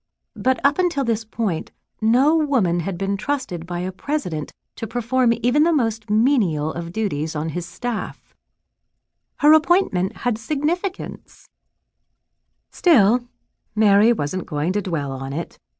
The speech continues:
Changing the inequities of the world was a slow process. Most people,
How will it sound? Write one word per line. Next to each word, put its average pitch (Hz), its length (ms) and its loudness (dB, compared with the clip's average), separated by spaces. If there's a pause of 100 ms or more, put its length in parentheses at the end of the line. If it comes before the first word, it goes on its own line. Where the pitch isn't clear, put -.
(540)
Changing 170 600 2
the 165 140 0
inequities 170 640 0
of 180 140 -6
the 196 80 -2
world 180 500 -2
was 185 100 -6
a 190 60 -4
slow 151 540 -4
process. 143 800 -8 (760)
Most 214 400 4
people, 214 440 -2